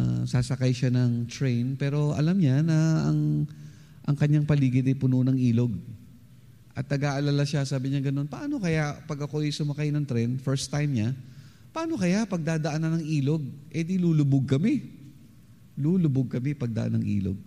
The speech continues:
Pero ev-, nung unang ilog na dadaanan nila, kabadong-kabado siya.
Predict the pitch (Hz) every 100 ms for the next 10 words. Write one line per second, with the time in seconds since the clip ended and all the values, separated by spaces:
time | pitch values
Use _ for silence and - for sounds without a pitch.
0 | - - - - - 110 107 117 135 131
1 | 127 123 123 147 170 170 165 160 156 156
2 | 139 156 156 139 139 147 143 143 151 160
3 | 165 165 156 143 147 147 139 135 123 113
4 | 107 101